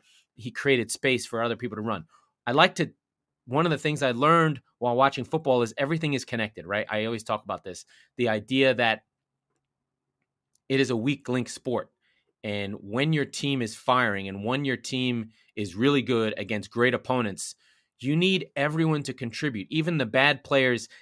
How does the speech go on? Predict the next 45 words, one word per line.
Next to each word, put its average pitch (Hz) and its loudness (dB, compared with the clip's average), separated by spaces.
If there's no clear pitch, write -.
need 135 -2
to 135 -8
do 123 -2
little 139 4
things 117 -2
here 120 -2
and 110 -2
there. 104 0
For 139 0
instance, 131 -4
Kevin 147 0
De 117 -2
Bruyne 123 2
was 110 -6
terrible 135 4
in 98 -6
the 98 -10
first - -10
half, 95 -6
kept - -2
on 123 2
losing 123 -2
the 110 -4
ball, 117 2
wasn't 131 -2
able 123 0
to 107 -2
connect 123 -6
passes. 120 -2
He 190 2
was 170 2
trying 180 6
to 185 4
do 156 2
home 151 4
run 139 4
passes, 135 2
like 107 0
trying 135 6
to 110 6
pass 123 4
balls 113 0
between 110 -6
people's 110 -8
legs, 110 -2